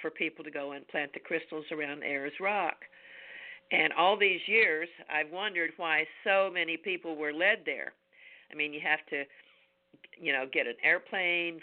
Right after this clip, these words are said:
for long rides. I mean, it's, it's a, it's a really taskmaster to get to, to Ayers Rock. Well, years later, I found out that that, uh, symbol on top of Ayers Rock was the same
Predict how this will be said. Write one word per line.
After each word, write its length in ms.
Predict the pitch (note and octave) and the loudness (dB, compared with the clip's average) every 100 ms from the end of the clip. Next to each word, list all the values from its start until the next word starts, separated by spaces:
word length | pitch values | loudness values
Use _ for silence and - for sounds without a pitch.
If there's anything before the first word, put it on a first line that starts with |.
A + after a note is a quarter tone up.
| - | -14
for 120 | A2 | -8
long 280 | C3+ C3 C3+ | -6 -6 -4
rides. 440 | D#3 E3+ E3+ E3 E3 | 0 4 6 4 -2
I 60 | D3 | -2
mean, 160 | D#3 | -2
it's, 160 | D3+ D3+ - | -2 -6 -4
it's 200 | D3+ - | -4 0
a, 160 | C#3 B2 _ - - - _ - | -2 -2 _ -20 -20 -20 _ -2
it's 160 | D3+ D3+ | -2 0
a 120 | C3+ | -2
really 640 | C3 C#3+ F3+ D#3 A2+ A1+ _ _ _ _ _ - - | -2 0 2 2 -4 -8 _ _ _ _ _ -20 -2
taskmaster 760 | F#3 E3+ E3+ D#3+ A#2 - - B2 | 4 4 2 -12 -14 -14 -14 -14
to 60 | C#3+ | -12
get 240 | C#3 C#3+ - | -8 -8 -6
to, 200 | C#3+ C3 - _ - | -8 -8 -14 _ -10
to 100 | - | -2
Ayers 260 | C#3+ B2 A#2+ | -2 -2 -6
Rock. 260 | D#3 C3 - | -8 -8 -6
Well, 200 | D3+ C#3+ - - - | -4 -4 -6 -18 -14
years 280 | E3 G3 G3 - | 2 4 4 2
later, 380 | G3 A#3 F#3 D#3+ | 2 4 4 0
I 100 | D#3+ - | -6 -6
found 280 | E3 D#3+ | -6 -4
out 100 | D3+ - | -6 -8
that 80 | C3+ | -6
that, 180 | C#3+ B2 _ _ - - _ _ - | -4 -4 _ _ -20 -20 _ _ -12
uh, 220 | C#3+ C3 - - | -8 -8 -8 -2
symbol 260 | A#3 G#3 | -2 -2
on 160 | F3 C#3 - | -6 -8 -10
top 220 | A3+ G3 G3 - | -8 -6 -8 -8
of 240 | D#3 D3 | -6 -2
Ayers 300 | D3 D3+ C#3+ C#3+ | 2 2 0 -6
Rock 300 | G3+ G#3+ E3 - _ - - - - _ - | -8 -6 -8 -12 _ -20 -20 -20 -20 _ -10
was 160 | D3+ C#3+ | -4 -4
the 80 | - - - | -6 -10 0
same 220 | F#3+ G3 | 0 0